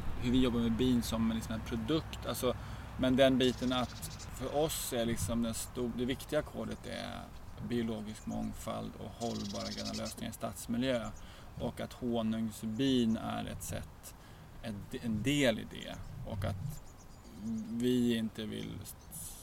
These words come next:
stirra oss blinda på honungsbin som någon slags miljölösning i sig, utan det är en, en av många ben i ett hållbart sätt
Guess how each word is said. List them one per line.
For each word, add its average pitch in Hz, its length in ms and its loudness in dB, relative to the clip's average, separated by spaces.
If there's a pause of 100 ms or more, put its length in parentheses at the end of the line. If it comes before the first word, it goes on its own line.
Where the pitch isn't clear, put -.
(160)
stirra 107 200 -4
oss 107 100 -6
blinda 107 260 -4
på 113 100 -8
honungsbin 110 840 -2
som - 160 -8
någon 104 140 -8
slags 107 200 -12
miljölösning 107 560 -8
i 110 40 -8
sig, 120 300 -4
utan 104 300 -8
det 113 120 -6
är 104 60 -6
en, 104 80 -8 (420)
en 127 340 6
av 113 200 4
många 113 500 4
ben 110 560 2
i 98 180 0 (340)
ett - 340 -12
hållbart 110 580 -2
sätt 107 220 -4